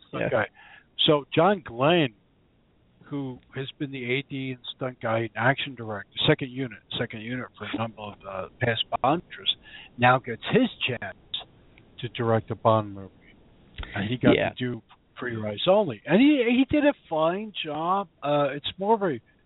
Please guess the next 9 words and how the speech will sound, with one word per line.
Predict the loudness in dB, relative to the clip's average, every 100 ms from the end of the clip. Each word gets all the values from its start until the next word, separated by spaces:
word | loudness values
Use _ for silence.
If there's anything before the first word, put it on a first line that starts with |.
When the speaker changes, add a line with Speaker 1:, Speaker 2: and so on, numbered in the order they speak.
| _
Speaker 1:
European | -6 0 2 0 -2 0 4 2 0
kind | -2 0 0
of | 0
Bond | 2 2 0
movie. | -4 -6 -8 -10 -10 -16 _ _ _ _ _ -20 -20 -6 4
Um, | 6 6 6
I |
Speaker 2:
Yeah. | 6 6 6
Speaker 1:
think | 4 4 -2